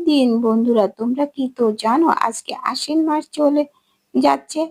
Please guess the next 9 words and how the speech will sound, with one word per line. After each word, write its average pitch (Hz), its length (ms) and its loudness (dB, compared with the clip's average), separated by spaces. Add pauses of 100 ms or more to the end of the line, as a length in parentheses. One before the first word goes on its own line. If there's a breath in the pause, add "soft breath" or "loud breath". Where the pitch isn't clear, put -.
(140)
মানে 233 200 -4
কার্তিক 220 500 -2
মাসে 214 240 -4 (100)
পয়লা 302 460 0
দিনে 247 400 0 (240)
আমাদের, 196 460 2 (560)
মানে, 202 300 4 (480 loud breath)
আহ, 185 680 4 (1080)
ধানও, 247 500 6